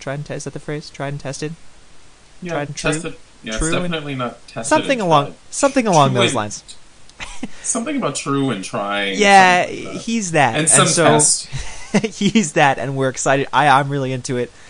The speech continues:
Speaker 1: Uh, I'd love to hear other fans' perspective. I, I'd love to hear who isn't into it, 'cause I just, I can't see the reason not to do it.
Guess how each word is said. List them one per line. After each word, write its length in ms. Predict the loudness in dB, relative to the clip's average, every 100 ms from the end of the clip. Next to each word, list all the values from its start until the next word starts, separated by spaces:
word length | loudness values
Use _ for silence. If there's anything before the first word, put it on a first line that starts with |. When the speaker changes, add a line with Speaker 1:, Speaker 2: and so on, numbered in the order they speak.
| -20 -20 -2
Speaker 1:
Uh, 360 | 2 4 4 0 -2
I'd 180 | -2
love 300 | 0 0 -2
to 100 | -4
hear 180 | -4 -2
other 280 | -2 -2 -6
fans' 400 | -10 -10 -8 -8
perspective. 400 | -10 -8 -8 -6 -8 -2
I, 200 | 2 2
I'd 140 | 4
love 140 | 0
to 100 | 0
hear 160 | -4 -2
who 160 | -4 -6
isn't 300 | -8 -8 -8
into 340 | -8 -8 -8
it, 140 | -8
'cause 120 | -6 -4
I 120 | -4
just, 200 | -6 -14 -18 -20 -20 -20 -20 -8
I 80 | -6
can't 220 | -2 -2
see 240 | -2 -4 -6
the 140 | -8
reason 280 | -8 -8 -10
not 220 | -12 -12
to 60 | -12
do 220 | -8
it. 120 | -8